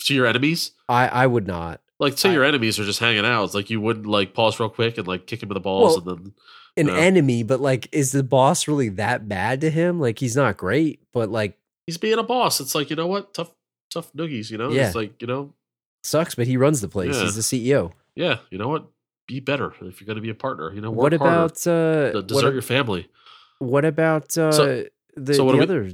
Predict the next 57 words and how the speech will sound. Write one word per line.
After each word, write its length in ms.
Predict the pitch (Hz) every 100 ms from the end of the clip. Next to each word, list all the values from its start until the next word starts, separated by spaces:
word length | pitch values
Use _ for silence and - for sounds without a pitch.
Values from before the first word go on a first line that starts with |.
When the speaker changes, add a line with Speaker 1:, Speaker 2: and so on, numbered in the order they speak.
| -
Speaker 2:
the 100 | 117
other 140 | 160
guys? 500 | 92 82 85 92 -
I 120 | 73 131
don't 100 | 156
know. 280 | 104 87 - _ _ -
Speaker 1:
Yeah, 120 | 95 - _ -
I 80 | 107
don't 80 |
know. 80 | 90
What 120 | 101
are 40 | 107
we 60 |
saying? 280 | 110 98 87
Are 60 | 85
we 60 | -
saying 220 | 101 92
this 120 | 95
is 80 | 95
bad? 460 | 120 127 127 123 123
I 40 |
mean, 120 | 131 120
it's, 280 | - - -
we 140 | - 147
don't, 240 | 123 101 -
I, 160 | 120 113 - _ _ -
I 80 | 160
Speaker 2:
I 20 |
Speaker 1:
wouldn't, 240 | 123 175
Speaker 2:
wouldn't 240 | 180 151 127
do 200 | 127 139
it, 220 | 165 -
but 80 | -
Speaker 1:
I 40 |
Speaker 2:
I 40 | 202
can 60 | 160
Speaker 1:
wouldn't 80 | 117
hit 80 | 110 113
Speaker 2:
understand 140 | 101
it. 20 |
Speaker 1:
anybody. 380 | 90 92 92 90
I 100 | 127 127
wouldn't 240 | 117 90
hit 100 | 95
anybody 360 | 87 85 78 78
in 60 |
the 80 | 71
face. 380 | 82 78 - - -
I, 120 | 113
Speaker 2:
Yeah. 380 | 135 117 107 101 _ _ _ _ _ -
Speaker 1:
I 80 | 127
don't 140 | 143
care 100 | 135
how 120 | 127
mad 280 | 117 117 110
you 160 | 107 104
are, 260 | 104 101